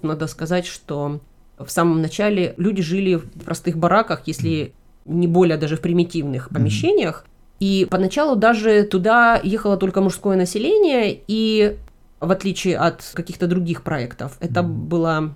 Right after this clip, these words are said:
Speaker 1: добровольная. Туда ехали в добровольцы, правда. Большая часть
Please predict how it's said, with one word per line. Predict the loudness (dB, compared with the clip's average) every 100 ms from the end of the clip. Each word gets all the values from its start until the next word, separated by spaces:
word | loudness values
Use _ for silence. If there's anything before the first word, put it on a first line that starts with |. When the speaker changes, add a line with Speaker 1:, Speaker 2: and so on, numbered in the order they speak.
| -10
Speaker 1:
добровольная. | -2 4 4 4 0 -2 -4 -6 -8 -14
Туда | -2 2
ехали | 2 0 -2
в |
добровольцы, | -2 0 0 -2 -4
правда. | 0 2 2 0 -8 -10 -16 -2
Большая | 2 2 2 -2
часть | 0 -2 -2 -10